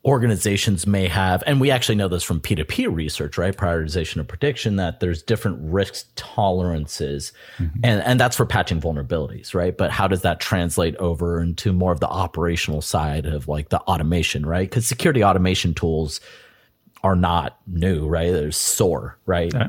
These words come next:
Speaker 1: For
Speaker 2: Yeah.
Speaker 1: example, is a whole class. Um, the promise of security automation has been around forever, right? There, there's a lot of the stuff that seems easy to automate, but in reality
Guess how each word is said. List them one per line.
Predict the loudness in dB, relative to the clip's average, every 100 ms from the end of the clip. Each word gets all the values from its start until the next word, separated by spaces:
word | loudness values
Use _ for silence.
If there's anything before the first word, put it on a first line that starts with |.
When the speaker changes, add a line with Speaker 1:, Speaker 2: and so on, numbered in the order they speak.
| 0
Speaker 1:
For | 0
Speaker 2:
Yeah. |
Speaker 1:
example, | 2 2 2 -2
is | -2
a | 0
whole | 4 4 4
class. | 4 4 4 4 2 -2 -2 0
Um, | 0 2 0 -2 -6 -14 -20 -18 -4
the | -2
promise | 2 4 4 2 0
of | -2
security | -2 0 2 2
automation | 2 0 0 0 0 -2
has | 0
been | 2
around | 2 2
forever, | 0 0 0 -4
right? | -6 -4 -2
There, | -2 -4
there's | -4 -4 -2
a | 0
lot | 0
of | -2
the | -4
stuff | -4 -4 -4
that | -6 -4
seems | -4 -2 0 2 2 0 -2 -10 _ _
easy | -2 2 2 2 2 0
to | 0 -2 0
automate, | 0 0 0 -2 -4 -8 _ _ _ -20 _ 0
but | 0
in | 2
reality | 0 2 2 2 0